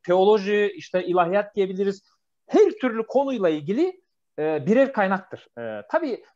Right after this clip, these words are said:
e, Türk mitolojisi çok geniş ve çok korkunç, e, çapta, e, derin olduğu için hacim itibariyle, e, bunun araştırılması tabii ki bir kişinin ya da bir kurumun, e, harcı değildir.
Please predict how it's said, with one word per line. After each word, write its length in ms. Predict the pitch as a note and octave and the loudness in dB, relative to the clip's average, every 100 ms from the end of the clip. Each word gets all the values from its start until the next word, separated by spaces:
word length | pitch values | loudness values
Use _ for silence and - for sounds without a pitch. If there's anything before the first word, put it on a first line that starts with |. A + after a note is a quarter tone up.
| _ - | _ -12
e, 40 | B2 B2 B2 A#2+ A#2+ | -8 -6 -8 -10 -6
Türk 220 | D#4+ D#4+ | -6 -6
mitolojisi 500 | B3+ A#3+ B3 - G#3+ | -2 0 0 -4 -8
çok 320 | - F4 F#3+ | 0 0 2
geniş 320 | B3 G#3+ G3 | 0 0 -2
ve 120 | G3+ | -4
çok 300 | G3+ F4+ F4+ - - | 0 -2 -2 -8 -16
korkunç, 720 | - A#3+ - - G4 F4+ - - | 0 0 0 0 0 0 -2 -2
e, 580 | D#3+ C#3+ C#3 B2+ B2+ A2+ _ _ | 0 2 2 0 -2 -6 _ _
çapta, 600 | - A3+ - F3 A2 - _ | -2 -2 2 2 2 -2 _
e, 120 | - C3+ B2+ A2 | -6 -4 -4 -2
derin 300 | E3+ G3 B3 | 2 2 2
olduğu 340 | G3 D#3+ F#3 D#4 | -2 -4 -2 -4
için 260 | G#3 G3 | -4 -12
hacim 400 | G3 - B2 G3+ | -12 -10 -6 -6
itibariyle, 640 | F3+ - A#2 G#2+ G2 A3+ E4+ _ _ _ _ _ - | -8 -4 -2 -2 0 -2 -2 _ _ _ _ _ -4
e, 240 | C3+ B2+ A#2+ A2 | -4 -4 -6 -2
bunun 260 | A#3 F#4 | -2 0
araştırılması 840 | D#4+ E3+ D#3+ - F3+ A3 A#3+ C#4+ C4+ | 0 0 0 -4 -6 -6 -6 -8 -8
tabii 360 | - F#4 F4+ - | -4 -2 -2 -2
ki 320 | A#3+ E3+ - _ _ C3+ | -2 -4 -6 _ _ -20
bir 360 | B2+ D#4+ D4 | -2 0 0
kişinin 460 | - G3 F3+ D3 A#2 | -4 -8 -6 -8 -2
ya 140 | G#3 | 2
da 160 | C#4 F#3+ | 2 2
bir 200 | D#4+ - | 0 0
kurumun, 480 | A3+ G#3+ A3+ A3 - | 0 0 -2 -6 -6
e, 40 | |
harcı 640 | C3 B2+ - E3+ E3+ C#3+ D3+ | -4 -4 0 0 0 -2 -2
değildir. 440 | D3+ A#2 - _ | -2 -6 -16 _